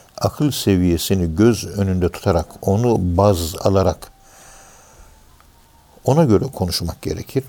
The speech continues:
O zaman konuştuğunuz kişiyi basitleştirmiş olursunuz. O da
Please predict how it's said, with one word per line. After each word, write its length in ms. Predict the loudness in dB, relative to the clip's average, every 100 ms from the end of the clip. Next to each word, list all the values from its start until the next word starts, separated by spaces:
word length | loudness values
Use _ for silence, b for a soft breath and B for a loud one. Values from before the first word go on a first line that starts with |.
| 0
O 80 |
zaman 280 | 2 2 0 -6 _ _ _
konuştuğunuz 760 | -2 0 0 0 0 0 -2 -8
kişiyi 360 | -12 -6 -2 0
basitleştirmiş 840 | 0 -2 -2 -2 0 -2 -2 -2
olursunuz. 580 | -6 -8 -8 -8 -8 -10 _ b b b b b b b b b b b _ -2
O 120 | 2
da 180 | 4